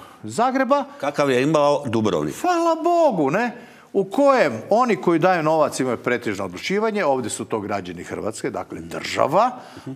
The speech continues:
Speaker 1: u prisustvu, naravno, potpuno struke i grada Zagreba i on ima ulogu da to kontinuirano radi. Evo, to je, recimo, jedan osnovni model.
Speaker 2: Umjesto toga mi imamo svakodnevna prepucavanja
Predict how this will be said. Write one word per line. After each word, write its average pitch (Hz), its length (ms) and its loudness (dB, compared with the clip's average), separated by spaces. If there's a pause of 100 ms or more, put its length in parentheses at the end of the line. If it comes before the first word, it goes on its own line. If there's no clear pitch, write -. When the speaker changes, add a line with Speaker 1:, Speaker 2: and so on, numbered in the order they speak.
Speaker 1:
u 208 160 4
prisustvu, 139 800 0
naravno, 98 360 0
potpuno 107 560 0
struke 117 480 -2
i 110 260 -2
grada 92 380 -2
Zagreba 233 640 0
i 131 160 -2
on 185 220 -2
ima 190 220 0
ulogu 156 460 0
da 113 120 -2
to 135 200 -4
kontinuirano 101 800 -6 (380)
radi. - 440 -14
Evo, 98 200 -6
to 127 200 -2
je, 113 60 0
recimo, 107 360 -4
jedan 104 320 2
osnovni 101 440 -2
model. 80 260 -10
Speaker 2:
Umjesto 180 300 0
toga 185 320 2
mi 143 120 0
imamo 160 380 0
svakodnevna 120 680 -2
prepucavanja 131 920 0